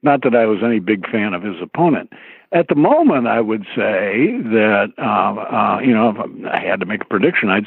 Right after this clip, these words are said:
say that Joe Biden wins the presidency and that the Democrats probably win a majority in the House that they don't hold on to for, for very long. And the reason I say that they won't hold on to it for very long is,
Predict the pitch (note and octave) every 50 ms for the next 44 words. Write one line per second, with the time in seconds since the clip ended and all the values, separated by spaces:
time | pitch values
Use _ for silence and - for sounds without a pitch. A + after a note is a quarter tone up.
0 | - - G#2+ F#2+ G2+ F#2 E2+ F2+ F#2 - G2 F#2+ E2 D2 D#2+ D2+ D2+ D#2+ F2 G2+
1 | F#2+ F#2 F#2+ F#2+ G2 G#2 G2 - G2 F#2+ - - G#2 G#2 G2 G2 G2 A#2+ B2+ A#2
2 | - - E3 F#3+ F#3 - - - - - - - - - - D3+ F3+ G3+ G#3+ G#3
3 | G#3 F#3 G3+ F3+ - G3+ E3+ G#3 G#3 G#3 F#3 - F3+ E3+ E3+ - - - _ _
4 | - - - C#3+ E3 F#3+ F#3+ G3+ F#3+ F3 F3+ F3 E3+ E3+ D#3+ D#3 E3 - _ _
5 | _ _ _ _ - B2 B2+ C3+ C#3+ C#3+ D3 C#3 C#3+ C#3+ A#2 _ _ _ _ _
6 | _ _ _ _ _ - - A2+ A#2 A#2+ A#2 A2 A2 B2 C3+ C#3+ D3 D3 D3+ C3+
7 | C3+ B2+ B2 A#2 A2 G#2 - - - - C#3+ C#3 C3+ C3+ C#3 C3 - - - -
8 | - _ _ _ _ _ _ _ _ _ _ _ - C#3 B2+ A#2 - C#3+ C3 C#3+
9 | D3+ D#3 C#3+ B2 - G#2+ C3 C3+ C3 A2 A2+ A2+ A2+ A2+ A2 G2+ - - G2+ E2+
10 | D#2+ D#2+ D2 - - F#2 F2+ F2+ E2 - - - - - G#2 F#2+ E2+ E2+ F2+ G2
11 | F#2+ F#2 F2 F2 E2+ F2 E2+ E2+ D#2+ D#2+ D#2+ E2 E2+ - - - - - _ _
12 | _ _ _ - - - - - _ _ _ _ _ _ _ _ _ - G#2+ A#2
13 | C#3 E3+ A#3 B3+ A3 G3+ A3+ F3+ D3+ - - G3 F3 D#3+ C#3+ B2+ C#3 C#3 C#3 C3+
14 | B2 G#2 A2 C#3 C3 C3 A#2+ C3 C3+ C3+ C#3 B2+ - B2+ A#2 - - A2+ F#2+ G#2
15 | A2 A2 G#2+ G2+ G#2 G#2+ G#2+ G#2+ G#2 G#2 G#2 G#2 G2 F2+